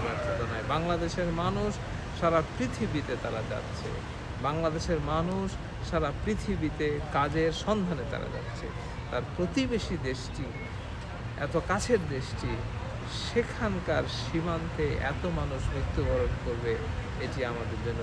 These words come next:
লজ্জার, এটি আমাদের জন্য অপমানজনক, এটি আমাদের জন্য দুঃখজনক এবং এটা আমাদের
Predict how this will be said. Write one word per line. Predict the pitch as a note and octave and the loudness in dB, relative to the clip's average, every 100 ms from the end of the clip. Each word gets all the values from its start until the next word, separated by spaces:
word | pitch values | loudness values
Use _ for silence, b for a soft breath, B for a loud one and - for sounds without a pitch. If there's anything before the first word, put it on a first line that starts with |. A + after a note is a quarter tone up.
| A2 | 0
লজ্জার, | A#2+ C#3 - E3 D#3+ E3 - - - - | 2 2 2 4 6 4 0 -6 -4 -2
এটি | B2 C3 A#2+ | -2 0 0
আমাদের | A#2 A2+ A#2 G#2+ | 0 0 -2 -2
জন্য | A2+ A2 A2+ | -2 -2 0
অপমানজনক, | F3 F3 F3 E3+ E3+ D#3+ D#3 D#3+ E3 - - - | 2 2 2 2 2 2 2 0 -2 -6 -6 0
এটি | G#3 F3+ D#3 | 2 4 2
আমাদের | D3 C3+ B2+ | 0 -2 -2
জন্য | C3 B2+ A#2 | -2 -2 0
দুঃখজনক | F3+ - - F3 D#3 D3 C#3 C#3+ - - - | 0 0 0 0 2 0 -2 -6 -6 -4 -2
এবং | F3+ D#3 C3+ | 2 2 0
এটা | B2+ B2 A#2+ A#2 B2+ | 0 0 0 -2 -2
আমাদের | B2+ B2 | -2 -2